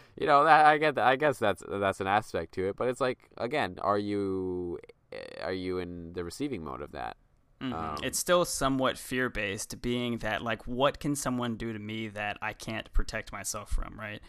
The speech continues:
Speaker 1: Yeah,
Speaker 2: And
Speaker 1: exactly, exactly. And I'm like, "Curse away, <laughs> man."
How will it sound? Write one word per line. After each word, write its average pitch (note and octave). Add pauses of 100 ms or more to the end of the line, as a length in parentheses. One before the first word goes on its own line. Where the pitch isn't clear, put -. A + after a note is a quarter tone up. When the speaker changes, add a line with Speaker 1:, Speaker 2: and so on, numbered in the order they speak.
Speaker 1:
Yeah, C#3+
Speaker 2:
And G#2+
Speaker 1:
exactly, F2+
exactly. E2
And A2
I'm C3+
like, B2+
"Curse C#3
away, G2
<laughs> -
man." E2